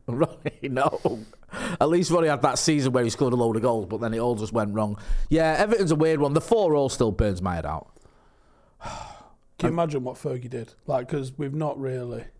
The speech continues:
Speaker 2: really heard the shakes of that, because
Speaker 1: No.
Speaker 2: that was where we properly bollocksed up the league.
Speaker 1: Yeah.
Speaker 2: And players sometimes allude to an hairdresser, don't they? But I reckon there's been some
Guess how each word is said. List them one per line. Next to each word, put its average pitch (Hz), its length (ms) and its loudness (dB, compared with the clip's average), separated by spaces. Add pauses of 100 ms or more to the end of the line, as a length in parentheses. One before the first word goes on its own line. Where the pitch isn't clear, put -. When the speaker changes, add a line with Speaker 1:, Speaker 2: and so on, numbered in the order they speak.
(1300)
Speaker 2:
really 123 500 -4
heard 113 200 -6
the 101 80 -10
shakes 123 360 -12
of 120 80 -12
that, 120 180 -16
because 127 200 -6
Speaker 1:
No. - 80 -4
Speaker 2:
that 131 180 -4
was 127 180 -12
where 117 180 -6
we 117 160 -12
properly 127 420 -12
bollocksed 123 380 -12
up - 80 -16
the 131 80 -12
league. 117 400 -12
Speaker 1:
Yeah. 90 380 -4 (240)
Speaker 2:
And 123 360 -6 (400)
players 165 320 2
sometimes 151 440 0
allude 139 300 -2
to 139 140 -2
an 123 80 -4
hairdresser, 120 440 -8
don't 127 220 -8
they? 127 80 -10
But 120 280 -12 (100)
I 135 120 -6
reckon 131 280 -6
there's 123 120 -10
been 123 200 -8
some 127 380 -6